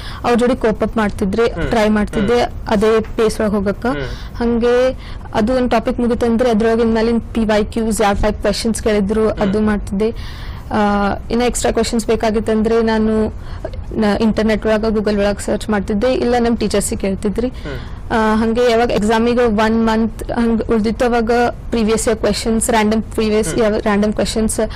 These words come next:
Speaker 1: ಮಾಡೋದು, ಇದು ನಂಗೆ ಭಾಳ ಹೆಲ್ಪ್ ಆಯ್ತು ಸಿಕ್ಸ್ ಟ್ವೆಂಟಿ ರೀಚ್ ಮಾಡಕ್ಕೆ.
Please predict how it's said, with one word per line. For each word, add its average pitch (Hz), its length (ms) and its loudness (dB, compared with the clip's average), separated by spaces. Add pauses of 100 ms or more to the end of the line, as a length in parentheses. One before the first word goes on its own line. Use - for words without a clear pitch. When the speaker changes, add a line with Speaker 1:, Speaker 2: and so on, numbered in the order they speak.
(320)
Speaker 1:
ಮಾಡೋದು, 214 500 0
ಇದು - 400 -2
ನಂಗೆ 254 160 0
ಭಾಳ 202 180 2
ಹೆಲ್ಪ್ 196 220 0
ಆಯ್ತು 190 300 -4
ಸಿಕ್ಸ್ - 260 -6
ಟ್ವೆಂಟಿ 214 540 0 (180)
ರೀಚ್ 208 280 -4
ಮಾಡಕ್ಕೆ. 190 400 -4